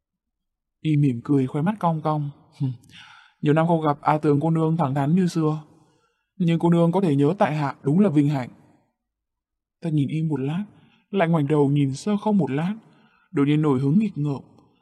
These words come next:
Ta muốn hét lên nói với Sơ Không, "Tình địch của ngươi tìm tới rồi này." Ta thật muốn biết khi nghe thấy câu này, hắn phản ứng như thế nào. Một tiếng nổ vang lên giữa trời, ta vừa ngẩng đầu lên, thấy những đốm sáng vàng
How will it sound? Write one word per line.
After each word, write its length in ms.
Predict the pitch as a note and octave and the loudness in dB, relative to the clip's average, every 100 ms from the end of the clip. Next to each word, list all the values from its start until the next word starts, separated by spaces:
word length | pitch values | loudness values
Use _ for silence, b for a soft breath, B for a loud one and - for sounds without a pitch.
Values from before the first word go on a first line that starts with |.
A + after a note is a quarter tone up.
| _ | _
Ta 100 | D3 | -2
muốn 160 | C#3 C#3+ | 0 0
hét 240 | F#3+ G#3 | -2 -4
lên 200 | F#3+ F3+ | -2 0
nói 180 | F3 E3 | 0 -2
với 100 | G#3 | -2
Sơ 200 | G#3+ G#3 | -2 -4
Không, 260 | G#3 G3 F#3 F3 b b _ | -2 -4 -4 -10 b b _
"Tình 140 | F#3+ | 2
địch 120 | F3 | 2
của 160 | F3+ D#3+ | 2 2
ngươi 220 | G3+ A#3+ | 2 0
tìm 260 | A#3 F#3 C#3+ | 0 0 2
tới 200 | D3 G3+ | 0 0
rồi 140 | G#3+ | 0
này." 360 | D3+ C3+ B2+ B2 _ _ _ _ _ _ _ | -2 -4 -8 -16 _ _ _ _ _ _ _
Ta 40 | - | -10
thật 120 | C#3 | -8
muốn 180 | B2 C3 | -6 -2
biết 180 | D#3+ G#3+ _ | -2 -4 _
khi 160 | - D#3+ | -8 -6
nghe 180 | D#3 | -4
thấy 120 | D3+ D3+ | -6 -4
câu 200 | F#3 F3+ | -2 -2
này, 360 | D#3+ C#3 B2+ - | -2 -6 -12 -8
hắn 180 | E3 | -6
phản 180 | G3 G#3 | -2 0
ứng 140 | D#3 F3 | 2 2
như 100 | G#3+ | 0
thế 80 | A#3 | -2
nào. 360 | B3 F#3+ C3+ A#2 _ _ _ _ _ _ _ _ _ _ _ _ _ _ _ _ | -2 -2 -4 -10 _ _ _ _ _ _ _ _ _ _ _ _ _ _ _ _
Một 160 | - G2 | -12 -8
tiếng 240 | A#2+ A#2 D3+ | -6 -4 -4
nổ 180 | A#2+ | -4
vang 220 | F#2 C3 C3+ | -2 -2 0
lên 200 | C3+ C3 | -4 -4
giữa 200 | C3+ G3 | -8 -8
trời, 360 | F#3+ D#3 C3 A#2 _ - | -6 -8 -8 -14 _ -6
ta 100 | A#3 | -2
vừa 120 | F3+ | 0
ngẩng 260 | C#3 B2+ | 0 -4
đầu 180 | A#2+ B2 | -4 -4
lên, 320 | C3 D3 D3+ C#3+ b b b - | -2 -4 -4 -8 b b b -8
thấy 200 | B2 B2 | -2 0
những 160 | C3+ | 0
đốm 220 | D3+ C3 D3+ | 0 0 -2
sáng 280 | D3+ D3 | -6 -6
vàng 240 | F#3+ E3 | -6 -6